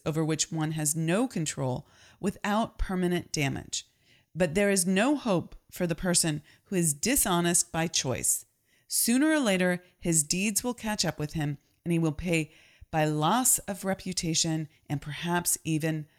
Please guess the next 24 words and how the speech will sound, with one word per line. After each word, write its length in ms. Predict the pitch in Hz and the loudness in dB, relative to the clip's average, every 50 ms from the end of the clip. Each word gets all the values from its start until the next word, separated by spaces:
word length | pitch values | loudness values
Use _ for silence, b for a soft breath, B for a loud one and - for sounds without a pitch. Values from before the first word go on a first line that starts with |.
| b b b - | b b b -6
loss 420 | 156 156 147 143 151 156 - - | -2 0 2 2 2 2 2 0
of 220 | - - 160 151 143 | -2 -4 -6 -6 -6
liberty." 600 | 139 139 143 135 135 123 113 113 - - - _ _ _ _ _ _ _ _ b b b b b b b b b b - | -4 -4 -4 -2 -2 -4 -6 -8 -10 -12 -14 _ _ _ _ _ _ _ _ b b b b b b b b b b 0
So 480 | - - - 269 262 262 254 240 - - | 2 4 4 4 4 4 4 2 0 -2
let's 240 | - 277 349 381 - | -2 -2 0 0 0
go 120 | - 392 381 | 0 0 0
back 300 | - 330 277 269 277 - | 2 2 2 2 2 0
to 120 | - 254 | 0 0
this 300 | 196 202 196 196 - - - | 0 0 2 2 2 2 0
line 460 | - 185 185 180 175 175 175 175 165 | -2 0 2 4 4 4 4 2 0
about 400 | - - 165 170 165 156 - - | -2 -2 0 0 0 0 0 0
temporary 520 | - - - 240 247 254 277 277 277 269 262 | 0 0 2 0 0 -2 -2 0 0 0 -2
dishonesty 760 | 220 - 208 - - - 180 180 185 185 - - - 202 196 | 0 0 0 0 0 0 0 0 2 4 2 2 2 2 -2
by 240 | 170 - - 107 - | -2 0 0 0 0
force 420 | - - - - 123 113 110 - | -2 -6 -6 -4 -2 0 0 0
of 140 | - - - | -2 -2 0
circumstances. 1080 | - - - 160 147 147 165 160 160 - - 135 101 - - - - - - - B B B B B B B B | 0 0 0 0 -4 -4 -4 -2 -2 -2 -2 -2 -4 -6 -6 -8 -8 -6 -6 -6 B B B B B B B B
Now, 140 | - 233 240 | -4 -4 -2
what 380 | 233 214 226 285 339 381 - - | -2 -2 -2 -2 -2 -2 -2 0
might 320 | 262 277 277 269 269 - | 0 2 2 0 -2 -4
that 300 | - 214 202 - - _ | -4 -4 -4 -4 -6 _
be? 340 | - 160 139 120 90 - - _ _ _ _ _ _ _ B B B B B B B B B | -4 -2 -2 -2 -4 -6 -12 _ _ _ _ _ _ _ B B B B B B B B B
That 420 | - 220 226 269 294 339 392 403 381 - - _ | -2 0 2 4 4 4 2 0 -2 -6 -10 _
is, 580 | - 247 233 220 220 220 220 208 190 - - b | -2 0 2 2 2 2 2 0 0 0 0 b